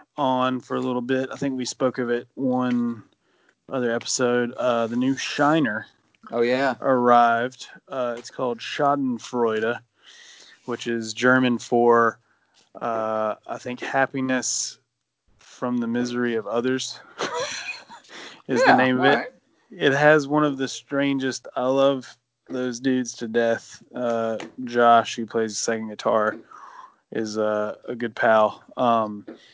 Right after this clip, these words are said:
Speaker 1: but this album cover, like, if you see this album cover and you don't know who this is, you're probably like, "What is going on
Speaker 2: Yeah.
Speaker 1: there?"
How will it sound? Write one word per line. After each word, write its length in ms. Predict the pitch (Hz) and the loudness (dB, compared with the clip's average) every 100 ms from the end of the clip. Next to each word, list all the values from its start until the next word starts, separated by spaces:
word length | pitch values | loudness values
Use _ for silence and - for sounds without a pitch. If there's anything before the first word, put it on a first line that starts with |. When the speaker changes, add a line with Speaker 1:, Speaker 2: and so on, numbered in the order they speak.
| - - _ - _ - | -20 -20 _ -20 _ -2
Speaker 1:
but 160 | 123 113 _ _ - | -2 -2 _ _ -4
this 220 | 135 - | -2 2
album 320 | 123 131 131 | 4 4 2
cover, 440 | 127 123 123 117 - | -2 -2 -2 -6 -8
like, 160 | 120 127 | -10 -10
if 260 | 131 - | -12 -10
you 120 | 160 151 | -8 -6
see 340 | - 156 151 | 0 4 4
this 200 | 143 - | 4 4
album 240 | 143 139 131 | 4 4 0
cover 220 | 147 139 | -2 -2
and 100 | 123 | -4
you 100 | 117 | -8
don't 300 | 113 123 127 | -6 -6 -4
know 140 | 127 | -6
who 100 | 123 | -6
this 240 | 127 120 135 | -6 -4 -2
is, 300 | 131 127 123 _ - | -2 -2 -8 _ -12
you're 140 | 117 | -6
probably 320 | 131 123 120 | -2 0 0
like, 360 | 113 110 104 _ _ _ _ _ _ - - | -2 -4 -6 _ _ _ _ _ _ -20 -8
"What 320 | 123 131 - _ | -4 -4 -6 _
is 120 | 113 | -8
going 320 | 120 113 113 | -4 -4 -2
on 320 | 110 107 101 - _ - | -4 -6 -8 -12 _ -14
Speaker 2:
Yeah. 120 | 101 | -6
Speaker 1:
there?" 280 | 107 104 | -4 -4